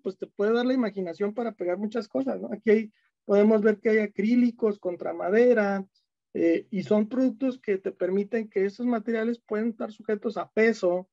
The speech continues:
a movimiento, incluso hasta sujetar una o cargar una, una, una pieza, como es el caso de las mesas, ¿no? Eh,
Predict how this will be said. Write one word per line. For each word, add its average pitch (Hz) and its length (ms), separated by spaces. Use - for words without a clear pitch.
a 165 100
movimiento, 208 880
incluso 208 420
hasta 240 240
sujetar 185 600
una 208 420
o 156 180
cargar 180 420
una, 202 320
una, 185 500
una 180 340
pieza, 185 480
como 165 260
es 165 140
el 190 100
caso 190 300
de 180 100
las 151 160
mesas, 156 380
¿no? 180 200
Eh, 170 480